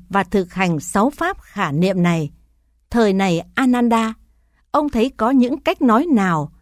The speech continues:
hoặc tế hoặc thô, khiến ông không có thể kham nhẫn? "Thưa không, bạch Thế Tôn. Do vậy, này Ananda, hãy thọ trì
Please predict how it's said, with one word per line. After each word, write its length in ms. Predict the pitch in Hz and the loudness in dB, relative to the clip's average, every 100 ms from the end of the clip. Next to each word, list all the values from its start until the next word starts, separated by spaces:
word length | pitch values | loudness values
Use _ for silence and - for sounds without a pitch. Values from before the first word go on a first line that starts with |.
| _ _ | _ _
hoặc 260 | 214 190 _ | -4 -4 _
tế 280 | - 190 320 - | -2 0 -2 -6
hoặc 280 | - 190 175 - | -4 -4 -4 -4
thô, 300 | 254 254 240 _ _ _ | 0 0 -2 _ _ _
khiến 260 | - 233 320 | -2 0 0
ông 300 | - 285 269 | 0 0 -2
không 300 | - 294 254 | 0 -2 0
có 180 | 277 | -4
thể 320 | 349 214 156 127 | -4 -2 -2 -4
kham 320 | - 233 196 | -4 -2 0
nhẫn? 240 | 180 220 - - _ _ _ _ _ _ _ _ - | 0 -2 -6 -14 _ _ _ _ _ _ _ _ 0
"Thưa 180 | 285 | 2
không, 360 | 269 - 269 254 - _ | 2 0 2 2 -2 _
bạch 280 | - 190 180 - | -8 -6 -6 -2
Thế 160 | 202 | -2
Tôn. 320 | 294 233 220 202 - _ _ _ _ _ _ - | 0 0 2 0 -8 _ _ _ _ _ _ -14
Do 280 | 196 285 | -2 0
vậy, 320 | 240 190 160 - _ _ _ - | 2 0 -2 -8 _ _ _ -4
này 300 | 196 175 156 | 0 0 -4
Ananda, 760 | - 262 247 240 226 226 220 - _ _ _ _ | -2 2 2 2 2 0 -2 -10 _ _ _ _
hãy 320 | 226 233 381 | -6 -4 -8
thọ 220 | - 208 170 - | -4 -2 -2 -2
trì 320 | 202 185 | 0 0